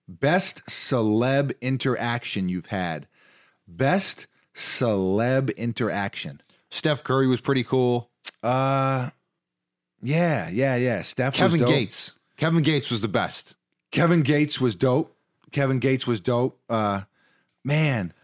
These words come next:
Speaker 2: You walked right by D J Khaled. I was like, "Oh, it's D J Khaled." You're like, "Huh?"
Speaker 1: Didn't even notice him. Floyd Mayweather. Um, not much of an interaction there, but I, I, you know, I don't know. I'm not really like, uh, you know,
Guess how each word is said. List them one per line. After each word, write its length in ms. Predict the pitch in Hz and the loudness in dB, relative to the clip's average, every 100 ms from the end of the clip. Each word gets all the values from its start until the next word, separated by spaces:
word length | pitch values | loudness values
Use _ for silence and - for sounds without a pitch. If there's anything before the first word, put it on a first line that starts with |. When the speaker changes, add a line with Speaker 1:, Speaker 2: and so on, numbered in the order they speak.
| _ | _
Speaker 2:
You 140 | 131 151 | 0 4
walked 240 | 180 135 | 4 2
right 240 | 120 170 | 2 2
by 160 | 151 143 | 2 0
D 160 | 127 143 | 2 2
J 160 | 127 | 2
Khaled. 680 | 110 127 110 87 85 90 110 | 0 0 0 0 -2 -2 -2
I 180 | 104 113 | 0 0
was 120 | 113 | 2
like, 100 | 123 | 0
"Oh, 120 | 165 139 | 2 2
it's 100 | 101 | 2
D 120 | 135 | 2
J 120 | 123 | 2
Khaled." 280 | 139 135 117 | 2 2 2
You're 180 | 110 107 | 2 0
like, 100 | 82 _ - | -2 _ -4
"Huh?" 240 | 143 160 117 | 0 0 0
Speaker 1:
Didn't 240 | 104 147 | 0 4
even 160 | 147 135 | 4 4
notice 300 | 135 123 104 | 4 2 0
him. 120 | 78 107 - _ _ _ _ _ _ _ _ | -4 -6 -8 _ _ _ _ _ _ _ _
Floyd 360 | - 127 151 139 | -2 2 4 4
Mayweather. 500 | 139 139 135 143 156 _ _ _ _ _ | 4 4 4 2 0 _ _ _ _ _
Um, 480 | - 127 123 113 113 - _ - | -2 2 4 2 0 -6 _ -4
not 160 | 123 | -2
much 200 | 123 120 | 0 0
of 60 | 117 | 0
an 80 | 110 | 0
interaction 540 | 123 110 110 113 113 | 0 0 0 -2 -2
there, 160 | 110 120 | 0 0
but 220 | 123 117 - - | 0 -2 -8 -6
I, 140 | 196 - | -4 0
I, 40 | |
you 100 | 214 | 2
know, 80 | 233 | 4
I 80 | 277 | 4
don't 180 | 277 277 | 4 4
know. 160 | 269 | 4
I'm 140 | 175 196 | 4 4
not 200 | 277 220 | 2 2
really 240 | 226 214 | 2 2
like, 300 | 202 190 165 | 4 4 2
uh, 400 | 180 156 143 135 131 | 2 4 4 2 0
you 120 | 151 | 2
know, 300 | 139 127 | 4 2